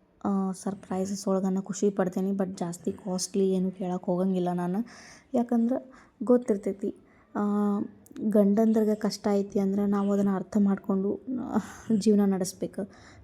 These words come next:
So ನಾನು ಆ ಥರ ಇಲ್ಲ, "ಅವ್ರಿಗೆ ಅದು ಕೊಡ್ಸು, ನಂಗೆ ಇದು ಕೊಡ್ಸು" ಅಂತ, ಕಾಸ್ಟ್ಲಿ ಕೊಡ್ಸು ಅಂತ ಏನೂ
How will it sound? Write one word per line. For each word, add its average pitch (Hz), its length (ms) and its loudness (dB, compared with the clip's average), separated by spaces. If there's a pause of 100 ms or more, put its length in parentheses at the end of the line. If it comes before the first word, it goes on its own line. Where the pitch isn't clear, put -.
(120)
So 208 240 2
ನಾನು 196 400 2
ಆ 190 40 -2
ಥರ 190 180 -4
ಇಲ್ಲ, 185 280 -2
"ಅವ್ರಿಗೆ 185 260 -2
ಅದು 180 200 -2
ಕೊಡ್ಸು, 185 340 -4
ನಂಗೆ 185 240 -2
ಇದು 185 100 -2
ಕೊಡ್ಸು" 185 320 -6
ಅಂತ, 180 160 -6
ಕಾಸ್ಟ್ಲಿ 185 540 -8
ಕೊಡ್ಸು 185 360 -4
ಅಂತ 185 180 -4
ಏನೂ 190 520 2